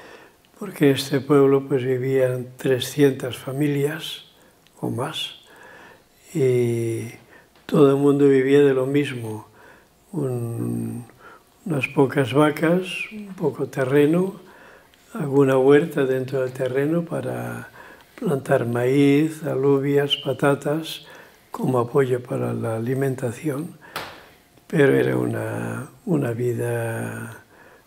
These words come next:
muy, muy primaria, pero tranquila. El colegio, sí, me acuerdo muy bien. Yo aquí al colegio, yo iba so-, solamente a primaria,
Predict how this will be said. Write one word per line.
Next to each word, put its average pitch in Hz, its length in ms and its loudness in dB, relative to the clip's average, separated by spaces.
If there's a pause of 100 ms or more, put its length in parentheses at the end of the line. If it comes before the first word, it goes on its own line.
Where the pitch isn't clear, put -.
(180)
muy, 120 640 -2
muy 120 240 -2
primaria, 139 880 2 (840)
pero 151 320 2
tranquila. 123 720 0 (260)
El 143 140 2
colegio, 131 680 2
sí, - 220 -10
me 117 140 -6
acuerdo 123 400 -6
muy 131 140 -4
bien. 131 360 -2 (580)
Yo 147 100 -2
aquí 131 180 2
al 139 100 6
colegio, 147 560 2 (920)
yo 143 140 0
iba 143 260 2
so-, 208 240 -8
solamente 131 560 0
a 147 80 0
primaria, 131 640 2